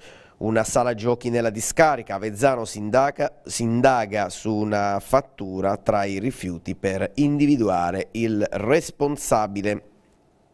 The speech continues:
Poi un altro atleta si è tuffato e mi ha salvato, Vittorito, il racconto della campionessa di equitazione caduta nel fiume,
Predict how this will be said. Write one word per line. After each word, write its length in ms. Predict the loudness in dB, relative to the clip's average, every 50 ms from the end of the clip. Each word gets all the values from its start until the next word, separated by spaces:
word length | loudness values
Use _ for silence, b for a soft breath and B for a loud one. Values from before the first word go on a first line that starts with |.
| _ _ _ B B B B B B B B B B _
Poi 280 | 2 2 4 2 2
un 100 | 0 0
altro 260 | 0 0 -2 -2 -4 -6
atleta 420 | -4 -2 -2 -2 0 0 0 -2
si 100 | -2 -2
è 100 | -6 -6
tuffato 680 | -6 -8 -8 0 4 4 4 6 4 0 -2 -6 -6 -6
e 100 | -6 -4
mi 160 | -2 0 0
ha 60 | 0
salvato, 680 | 0 0 0 0 0 2 2 2 2 0 0 -4 -6 -6
Vittorito, 600 | -6 -6 -4 0 0 2 2 2 0 -2 0 -2
il 60 | 0
racconto 560 | 0 0 0 0 -2 -2 -2 -2 -2 -2 0
della 220 | 0 2 2 0
campionessa 680 | 0 -2 -4 -4 -4 -4 -2 0 0 0 0 0 -2 -2
di 140 | -2 -2
equitazione 840 | -6 -6 -6 -4 -2 0 -2 -2 -2 -2 0 2 2 2 0 -2 -2
caduta 400 | -2 -4 -2 -2 -4 -2 -2 0
nel 180 | 0 0 -2
fiume, 460 | -4 -2 0 2 2 2 2 0 -2